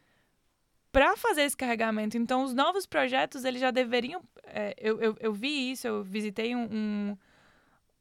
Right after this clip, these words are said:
um, um conjunto de casas, de residências na, na Alemanha, e os projetos lá já,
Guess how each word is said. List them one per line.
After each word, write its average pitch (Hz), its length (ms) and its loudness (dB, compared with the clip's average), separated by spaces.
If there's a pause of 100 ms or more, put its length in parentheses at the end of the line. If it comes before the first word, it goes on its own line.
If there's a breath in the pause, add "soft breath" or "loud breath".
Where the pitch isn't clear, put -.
um, 208 360 -2
um 196 40 -4
conjunto 226 380 0
de 226 100 -4
casas, 220 560 0
de 202 120 -4
residências 214 640 -2
na, 208 420 2
na 208 100 0
Alemanha, 214 540 0
e 233 200 -2
os 247 140 -4
projetos 247 540 -2
lá 247 280 2
já, 254 340 0